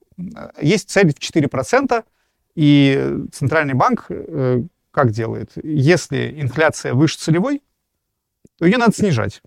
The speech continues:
Да? А чтобы её снижать, то, говорят экономисты, экономику надо сдерживать. А экономику, чтобы сдерживать, надо, чтобы в экономике ставки были высокими. То есть почему? Потому что высокие ставки процента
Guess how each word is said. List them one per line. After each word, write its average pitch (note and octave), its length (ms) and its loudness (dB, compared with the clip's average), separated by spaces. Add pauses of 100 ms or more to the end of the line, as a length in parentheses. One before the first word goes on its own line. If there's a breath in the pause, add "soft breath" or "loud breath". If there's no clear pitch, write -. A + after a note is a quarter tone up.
(360)
Да? - 240 -6 (140)
А - 100 -12
чтобы E3+ 220 2
её E3 80 6
снижать, F#3 460 -4 (240)
то, E3+ 300 -2
говорят C#3 360 0
экономисты, D3+ 480 -6
экономику F3 340 -6
надо C#3+ 160 0
сдерживать. A2+ 600 -4 (580)
А C3 200 -6
экономику, D#3 360 -6
чтобы D3 240 2
сдерживать, E3+ 440 4
надо, D#3 160 2
чтобы C#3 220 2
в C#3 60 4
экономике F3+ 340 -4
ставки - 320 -4
были D#3 180 0
высокими. D3 580 -6 (360)
То C3 100 -8
есть - 280 -10 (120)
почему? B2+ 320 -6
Потому B2 280 -4
что - 140 -4
высокие B2+ 360 0
ставки - 340 -4
процента G#3+ 580 0